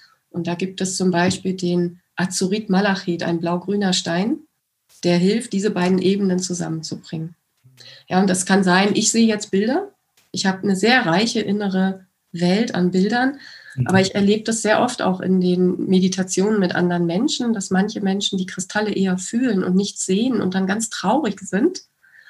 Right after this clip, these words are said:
Speaker 1: Und da muss ich immer sagen, gar nicht traurig sein, weil das Fühlen steht viel höher. Das ist viel, viel wichtiger, es zu fühlen. Das ist viel, viel stärker auch.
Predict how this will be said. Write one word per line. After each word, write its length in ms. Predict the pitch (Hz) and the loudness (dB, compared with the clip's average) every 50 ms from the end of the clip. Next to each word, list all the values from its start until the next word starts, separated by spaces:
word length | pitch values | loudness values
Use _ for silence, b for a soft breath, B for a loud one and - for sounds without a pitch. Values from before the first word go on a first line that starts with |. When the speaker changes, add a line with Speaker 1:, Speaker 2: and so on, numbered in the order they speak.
| B B B B B B - | B B B B B B -4
Speaker 1:
Und 100 | - 202 | 0 2
da 80 | 208 | 2
muss 160 | 220 226 233 | 4 2 0
ich 120 | 269 262 - | 0 0 0
immer 220 | 226 233 226 226 | 2 4 4 4
sagen, 440 | 220 214 214 214 220 220 226 226 B B B B B B B B _ | 4 4 4 4 4 2 0 -4 B B B B B B B B _
gar 240 | - 214 226 269 320 | -2 0 2 4 4
nicht 200 | 320 311 - - | 4 2 2 -2
traurig 340 | - - 214 226 269 277 - | -2 0 2 2 2 0 0
sein, 140 | - 220 214 | 0 0 0
weil 100 | 214 208 | 0 -2
das 140 | 220 220 - | -2 -4 -6
Fühlen 460 | - - - 240 262 254 233 226 226 | -6 -4 -2 -2 0 0 0 2 2
steht 300 | 214 - 220 208 202 - | 2 0 0 -4 -6 -6
viel 480 | - - - 226 247 269 285 285 269 | -8 -2 0 0 2 2 2 2 2
höher. 400 | 233 226 226 233 220 185 170 180 - _ _ _ _ _ _ _ _ _ _ | 4 4 4 4 2 0 -2 -4 -8 _ _ _ _ _ _ _ _ _ _
Das 180 | - 185 185 - | -8 -8 -6 -6
ist 240 | 196 185 - - - | -8 -8 -10 -10 -12
viel, 400 | - - 233 240 262 277 285 285 | -8 -4 -2 0 0 0 0 -2
viel 280 | 277 - 233 226 220 208 | -4 -2 0 0 0 0
wichtiger, 580 | 220 226 220 - - 196 185 180 180 185 - | 0 -4 -4 -4 -4 -2 0 0 0 0 -2
es 160 | - 180 - - | -4 -6 -8 -10
zu 120 | - - | -12 -12
fühlen. 640 | - - - 190 196 196 185 185 180 190 190 - _ _ _ _ _ _ _ _ _ _ 127 _ _ _ _ _ _ _ - | -12 -8 -4 -4 -2 -2 0 0 0 -2 -2 -6 _ _ _ _ _ _ _ _ _ _ _ _ _ _ _ _ _ _ -10
Das 160 | 175 185 190 | -8 -8 -6
ist 100 | 185 - | -6 -6
viel, 220 | - 214 214 226 226 | -4 -2 0 0 0
viel 300 | - - 214 214 214 202 | 0 -2 -4 -4 -2 -2
stärker 500 | - - - 170 180 185 185 185 180 - | -2 0 0 0 0 0 -2 -4 -4 -4
auch. 260 | 151 160 170 - | -6 -6 -8 -12